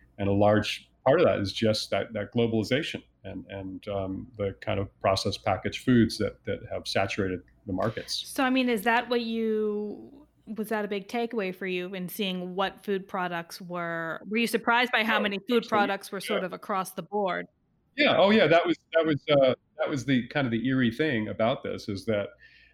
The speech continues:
Speaker 1: you know, you photograph a kid in, you know, Sicily, and he's, <laughs> his diet is remarkably similar to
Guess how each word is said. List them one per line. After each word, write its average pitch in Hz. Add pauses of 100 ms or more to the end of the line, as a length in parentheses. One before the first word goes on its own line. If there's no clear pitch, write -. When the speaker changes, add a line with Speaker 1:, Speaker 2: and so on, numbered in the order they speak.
(140)
Speaker 1:
you 120
know, 107
you 107
photograph 120
a 117
kid 131
in, 107 (200)
you 120
know, 101
Sicily, 98
and 101
he's, 113 (520)
<laughs> 127 (800)
his 139
diet 117
is 107
remarkably 110
similar 113
to 110